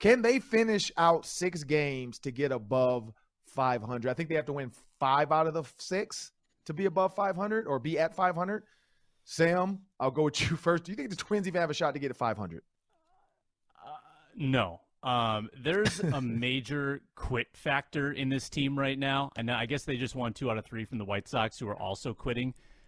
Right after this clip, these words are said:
Speaker 2: But this is what happens in baseball, and it's, it's kinda wild to see. But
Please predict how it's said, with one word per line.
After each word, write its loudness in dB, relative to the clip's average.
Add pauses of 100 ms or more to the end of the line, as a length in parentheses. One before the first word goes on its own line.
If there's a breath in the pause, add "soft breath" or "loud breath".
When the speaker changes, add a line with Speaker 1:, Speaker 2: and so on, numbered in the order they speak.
(160 soft breath)
Speaker 2:
But 0 (200)
this -6
is -2
what 4
happens 2
in -2
baseball, -4 (120)
and -4
it's, -10
it's -10
kinda 0
wild 4
to -14
see. -6
But -4